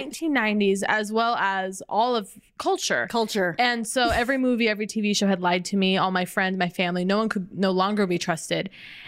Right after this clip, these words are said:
Speaker 1: And by the way, I'm dizzy suddenly, but I, I think I'm hung-,
Speaker 2: <laughs>
Speaker 1: oh, oh, I know why. Because I just drank this last cup of coffee. Anyway, I had more coffee today than usual, and yet I feel tired. Why?
Speaker 2: Sore.
Speaker 1: Right?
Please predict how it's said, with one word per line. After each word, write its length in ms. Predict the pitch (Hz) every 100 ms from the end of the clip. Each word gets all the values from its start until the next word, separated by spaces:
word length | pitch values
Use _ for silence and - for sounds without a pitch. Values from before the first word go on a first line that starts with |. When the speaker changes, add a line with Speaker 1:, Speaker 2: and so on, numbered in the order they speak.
| -
Speaker 1:
And 440 | 233 226 220 220 214
by 120 | 208
the 60 | 196
way, 60 |
I'm 100 | 185
dizzy 240 | 185 180 180
suddenly, 400 | - 170 180 190
but 200 | 208 214
I, 240 | 208 208
I 80 | 208
think 140 | 214
I'm 100 | 196
hung-, 260 | 190 190 180
Speaker 2:
<laughs> 20 |
Speaker 1:
oh, 200 | 233 254 208
oh, 220 | 294 247
I 140 | 208 277
know 140 | 233
why. 180 | 196 226
Because 240 | 220 226
I 80 | 220
just 260 | 202 202 -
drank 220 | 233 226
this 160 | 220
last 300 | 214 202 - - -
cup 140 | 220
of 60 | 196
coffee. 540 | 233 226 190 175 190 - _ _
Anyway, 260 | - 226 180 -
I 120 | - 214
had 100 | 226
more 100 | 233
coffee 260 | 214 196
today 160 | 185 190
than 140 | 175
usual, 240 | 180 185 185
and 120 | 180
yet 100 | 180
I 60 | 180
feel 200 | - 170
tired. 380 | - 170 160 180
Why? 240 | 170 156
Speaker 2:
Sore. 360 | 196 180 175 180
Speaker 1:
Right? 240 | 190 190